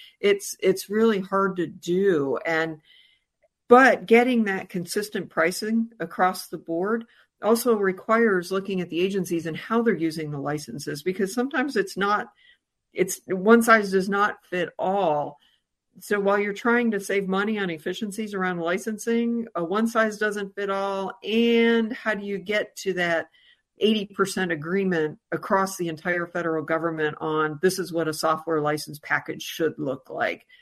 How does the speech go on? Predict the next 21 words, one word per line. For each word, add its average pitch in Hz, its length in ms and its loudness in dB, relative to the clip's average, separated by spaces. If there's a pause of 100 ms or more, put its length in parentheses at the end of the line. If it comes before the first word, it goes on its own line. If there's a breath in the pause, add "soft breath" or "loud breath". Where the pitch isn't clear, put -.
(200 soft breath)
And 226 400 10
then, 202 160 2
then 196 140 2
there's 180 340 -2
options 165 560 -2
to 165 140 -6
address 156 360 -4
the - 160 -12
other 170 300 -2
twenty 151 320 -8
percent 156 500 -12
or 151 360 -8 (200)
ten 185 220 -4
percent, - 420 -8
whatever 165 360 0
that - 200 -6
number 151 380 -6
is. - 140 -14 (420 loud breath)
This 226 180 6
is 240 140 2
not 226 320 6